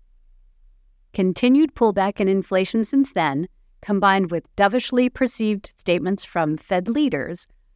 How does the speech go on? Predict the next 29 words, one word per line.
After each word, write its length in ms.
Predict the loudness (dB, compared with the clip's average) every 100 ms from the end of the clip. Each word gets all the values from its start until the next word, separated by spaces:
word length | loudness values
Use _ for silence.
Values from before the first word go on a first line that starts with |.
| _
have 240 | 0 0 4
many 340 | 4 6 4
investors 680 | 2 0 0 0 -2 -6 -4
convinced 520 | -2 0 0 -2 -4
the 80 | -10
Fed 380 | -2 2 2 2
is 120 | -2
on 180 | -2 -2
the 100 | -4
verge 420 | -2 0 0 0
of 140 | -4
a 40 | -4
series 440 | -4 0 2 2
of 140 | -2
rate 200 | 0 -2
cuts 300 | -2 -8 -2
in 100 | -2
twenty 320 | -2 0 0 0
twenty-four, 720 | -2 -4 -4 -2 -2 -2 -8 _ _ _ -6
with 160 | -4
the 100 | -4
first 460 | -2 2 2 0 -2
one 260 | 0 0
potentially 640 | -2 -2 0 0 0 -4 -2
coming 420 | 0 0 0 -4 -2
as 240 | -2 -2
soon 560 | -8 -2 2 2 0 -4
as 180 | -6 -2
March. 560 | 0 2 0 -4 -16